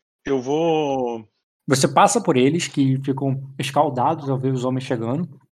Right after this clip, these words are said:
Speaker 1: Então,
Speaker 2: Eles,
Speaker 1: é
Speaker 2: mas eles não se manifestam, eles ficam meio que com medo ali, só olhando.
Speaker 1: Eu
Speaker 2: Assim
Speaker 1: quero
Speaker 2: como a
Speaker 1: me
Speaker 2: maior parte da população que tá fechando as portas e as janelas à medida que vocês passam.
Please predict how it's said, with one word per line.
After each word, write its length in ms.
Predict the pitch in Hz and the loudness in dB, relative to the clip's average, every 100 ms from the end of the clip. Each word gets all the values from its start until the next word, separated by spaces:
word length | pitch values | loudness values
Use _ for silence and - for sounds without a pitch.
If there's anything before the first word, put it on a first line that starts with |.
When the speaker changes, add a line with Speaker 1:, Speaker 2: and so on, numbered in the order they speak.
| _ _ | _ _
Speaker 1:
Então, 240 | 226 - | 0 2
Speaker 2:
Eles, 280 | 120 123 120 | 4 0 0
Speaker 1:
é 60 | 131 135 - _ | -4 -4 -18 _
Speaker 2:
mas 260 | 135 139 135 | 2 4 4
eles 220 | 160 147 | 4 2
não 140 | 160 | 0
se 140 | 156 165 | 2 2
manifestam, 600 | 180 196 - 147 139 135 | 2 2 4 4 2 -6
eles 80 | |
ficam 200 | 135 143 | -6 -2
meio 200 | 139 143 | 0 0
que 140 | 143 139 | 0 -8
com 160 | 139 | -4
medo 380 | 170 143 147 139 | 0 2 2 2
ali, 200 | 131 127 | 2 0
só 200 | 127 131 | 0 2
olhando. 500 | 131 123 120 135 170 - - - - | 2 2 0 -2 -4 -8 -20 -20 -2
Speaker 1:
Eu 40 | 147 | 2
Speaker 2:
Assim 100 | 180 | 4
Speaker 1:
quero 60 | |
Speaker 2:
como 120 | 190 226 | 6 8
a 20 | |
Speaker 1:
me 60 | |
Speaker 2:
maior 160 | 202 208 | 8 8
parte 180 | 208 190 | 6 4
da 80 | 196 | 2
população 600 | 190 202 190 - 165 175 | 0 2 2 4 0 0
que 140 | 180 | -4
tá 200 | - 160 | 2 2
fechando 420 | - 165 - 156 | 2 -2 0 -2
as 80 | 160 | -2
portas 320 | - 143 139 | -2 -2 0
e 20 | |
as 60 | 143 | 0
janelas 320 | 143 135 135 | 0 0 0
à 60 | 139 | 0
medida 220 | 135 139 | 0 -2
que 60 | 135 | -6
vocês 160 | - - | -12 -8
passam. 320 | 127 - | -8 -8